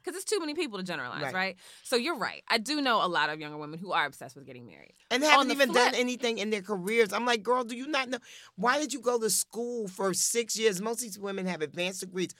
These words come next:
Speaker 1: See,
Speaker 2: Why'd you
Speaker 1: I feel
Speaker 2: spend all
Speaker 1: like
Speaker 2: that time and money?
Speaker 1: I bet you that number of women is in the minority, though. I don't know. It's about, it's all about circles 'cause the women, the younger women I know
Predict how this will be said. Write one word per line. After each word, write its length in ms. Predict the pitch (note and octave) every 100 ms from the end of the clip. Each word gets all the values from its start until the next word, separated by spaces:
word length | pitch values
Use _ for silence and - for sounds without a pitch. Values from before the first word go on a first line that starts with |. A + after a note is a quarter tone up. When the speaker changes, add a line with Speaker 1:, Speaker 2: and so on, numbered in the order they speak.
| -
Speaker 1:
See, 140 | G#3+ G3+
Speaker 2:
Why'd 220 | B3+ D4
you 60 |
Speaker 1:
I 40 | F#4+
feel 120 | F#4+
Speaker 2:
spend 180 | C#4+ C#4+
all 100 | B3+
Speaker 1:
like 80 | C4
Speaker 2:
that 180 | A#3+
time 320 | A#3+ B3 A#3+ A#3+
and 80 | A3
money? 520 | A3 B3 A#3 F3 F#3+
Speaker 1:
I 80 | C4+
bet 240 | D4+ D#4
you 60 | C4+
that 180 | G#3 G3
number 200 | F#3 F3
of 40 | E3+
women 200 | E3 D#3
is 60 |
in 60 | D3
the 60 | C#3+
minority, 440 | C#3 C3 C3 B2+
though. 100 | A2
I 80 | -
don't 140 | C#4 A#3
know. 120 | F3
It's 240 | F3+ A3 B3+
about, 300 | B3+ B3 -
it's 140 | G#3+ -
all 140 | B3
about 200 | B3 G3+
circles 240 | F#3 F3 E3+
'cause 160 | G3+ F#3+
the 80 |
women, 300 | F#3+ D#4+ C#4+ - F#3
the 80 |
younger 200 | G#3 D4+
women 180 | B3+ E3+ -
I 160 | B3+
know 220 | F4+ G#4